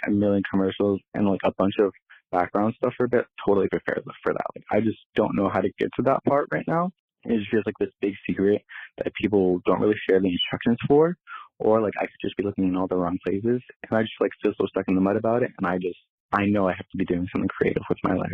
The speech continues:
Like, I wanna be the person that entertains people, like, how others did for me. Whether, like, I manage to do something, like, with YouTube or get the chance with acting in the future, like, I need to do it.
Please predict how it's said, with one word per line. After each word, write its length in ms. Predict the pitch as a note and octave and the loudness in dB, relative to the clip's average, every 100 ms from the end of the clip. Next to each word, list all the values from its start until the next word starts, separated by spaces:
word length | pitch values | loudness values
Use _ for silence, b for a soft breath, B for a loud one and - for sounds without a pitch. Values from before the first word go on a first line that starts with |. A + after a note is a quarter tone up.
| - | -2
Like, 120 | - - | -2 2
I 60 | |
wanna 220 | A#2+ B2 A#2 | 4 4 4
be 100 | G#2+ | 2
the 80 | - | 0
person 420 | G2+ - F2+ F#2+ - B | -2 -2 -4 -8 -12 B
that 100 | - | -2
entertains 420 | F#2 - A2 F#2+ - | -2 -2 -2 -2 -2
people, 280 | F#2 - F#2+ | -2 2 4
like, 100 | F2+ - | 2 0
how 120 | F#2 - | -2 0
others 280 | G2 F2+ - | 0 -2 -4
did 100 | - - | -12 -6
for 80 | - | -4
me. 160 | - - B B | -4 -8 B B
Whether, 240 | - B2+ B2+ | 0 4 4
like, 140 | A#2 - | 2 0
I 80 | G#2+ | -2
manage 300 | G#2 G#2 G2 | 0 0 -2
to 60 | G#2 | -4
do 80 | G2 | -4
something, 240 | G2 G2+ | -2 0
like, 120 | F#2+ - - | -2 -6 -10
with 100 | - | -2
YouTube 380 | G#2+ G2 F#2+ F#2 | 0 0 0 -2
or 180 | - G#2 | 2 2
get 120 | G2 | 2
the 80 | G2 - | -2 -2
chance 140 | G2+ - | -4 -4
with 80 | - | -4
acting 240 | G#2+ G2+ F#2+ | -2 0 0
in 60 | |
the 60 | F2+ | 0
future, 360 | - - - - B B B | -2 0 -4 -6 B B B
like, 200 | G2+ F#2 - _ _ - | 2 2 -2 _ _ -6
I 100 | G2 | 0
need 160 | F#2 F2 | 0 0
to 80 | |
do 200 | F2 F#2+ | 0 2
it. 80 | F2 | 0